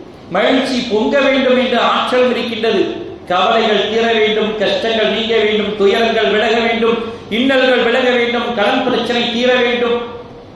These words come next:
நோய்கள் அகல வேண்டும் என்று ஏகப்பட்ட எண்ணங்களை அவன் பட்டியலிட்டுக் கொண்டே போகின்றான்.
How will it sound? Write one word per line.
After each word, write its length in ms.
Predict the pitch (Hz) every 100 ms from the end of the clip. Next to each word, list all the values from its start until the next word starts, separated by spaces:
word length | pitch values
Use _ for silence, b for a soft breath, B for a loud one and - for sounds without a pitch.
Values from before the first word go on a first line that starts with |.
| - - -
நோய்கள் 460 | 156 247 269 269 247
அகல 300 | - - 269
வேண்டும் 380 | 254 247 240 233
என்று 220 | 240 262 254 - - - - 156
ஏகப்பட்ட 840 | 196 269 269 269 262 262 262 233 - - - - - - - - -
எண்ணங்களை 680 | 202 285 285 262 247 240
அவன் 380 | 226 214 214 202
பட்டியலிட்டுக் 600 | 196 196 277 262 247 233 196
கொண்டே 340 | 220 220 226
போகின்றான். 640 | 226 202 180 175 147 -